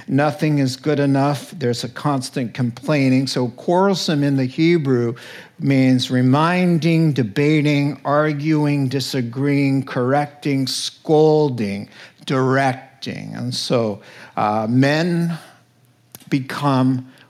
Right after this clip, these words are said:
workaholics. They develop a need to work extra hours in this kind of situation. Uh, they stay busy with, in the basement with projects.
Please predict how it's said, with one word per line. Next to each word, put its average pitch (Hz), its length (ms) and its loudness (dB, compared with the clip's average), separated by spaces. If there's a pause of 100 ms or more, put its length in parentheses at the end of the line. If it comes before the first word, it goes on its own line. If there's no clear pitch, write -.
workaholics. 131 2000 -2
They 110 640 -4
develop 120 640 -2
a 117 100 -2
need 113 380 -2
to 110 200 -4
work 113 360 -4
extra 113 500 -6
hours 131 640 0
in 117 580 -8
this 110 220 -6
kind 113 260 -6
of 110 60 -8
situation. 135 1040 -4 (360)
Uh, 127 200 -2
they 131 180 0
stay 139 320 0
busy 143 580 -2
with, 127 460 -2 (180)
in 131 140 0
the 117 80 2
basement 147 800 0
with 127 300 -4
projects. 151 960 -2